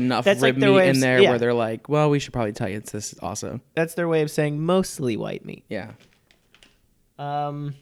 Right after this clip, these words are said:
Speaker 2: it says in the back, i-, it's not much of a, a history. It says, "For over sixty years, Banquet has been making delicious food the whole family loves.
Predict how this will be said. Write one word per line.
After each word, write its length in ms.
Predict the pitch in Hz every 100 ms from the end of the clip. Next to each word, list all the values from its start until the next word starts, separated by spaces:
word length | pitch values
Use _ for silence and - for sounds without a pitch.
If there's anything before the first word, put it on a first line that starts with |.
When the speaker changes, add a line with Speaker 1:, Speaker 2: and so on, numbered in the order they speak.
| _ _
Speaker 2:
it 40 |
says 220 | - 165 151
in 60 |
the 60 | 143
back, 380 | 123 117 113 -
i-, 40 | 226
it's 280 | - 247
not 160 | 349 320
much 240 | 180 165
of 100 | 156
a, 180 | 127 113 -
a 100 | 123
history. 440 | 131 127 131 123
It 80 | 117
says, 320 | 139 131 127 _ _ _ _ _
"For 240 | - 156
over 240 | 165 180 180
sixty 380 | - 196 - 180
years, 380 | 156 147 143
Banquet 480 | 147 139 127 135 131
has 120 | 135 135
been 200 | 127 120
making 340 | 117 131 123
delicious 440 | 120 131 139 165
food 420 | - 160 151 156 143
the 100 | 123
whole 240 | 143 147
family 380 | - 120 113 107
loves. 500 | 101 101 90 - -